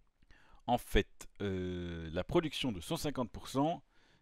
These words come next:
et, euh, diminuent la vie donc de cinquante pour cent à vue de nez, ce qui est pas mal. Alors ici, hop, on va simplement faire ceci.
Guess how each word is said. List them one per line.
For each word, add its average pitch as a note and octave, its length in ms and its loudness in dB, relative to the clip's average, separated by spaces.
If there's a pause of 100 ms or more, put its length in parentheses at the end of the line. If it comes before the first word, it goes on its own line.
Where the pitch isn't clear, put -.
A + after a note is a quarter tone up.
(520)
et, A#2+ 340 6 (100)
euh, F2+ 540 -4 (140)
diminuent A2 340 0
la G#2 80 2
vie A#2+ 460 -8
donc G2+ 340 -6
de F#2 120 -6
cinquante - 600 -8
pour - 220 -18
cent F2 520 -10
à D#2+ 60 -14
vue D2 160 -18
de C2 180 -18
nez, G2 220 -6 (500)
ce - 140 -20
qui G2+ 160 -4
est - 100 -4 (160)
pas D#2+ 120 -8
mal. F2 400 -2
Alors - 200 -16 (120)
ici, - 340 -14 (340)
hop, - 240 -12 (440)
on D#2 80 -12
va C#2+ 40 -14
simplement F#2 440 -6
faire - 280 -10
ceci. - 540 -10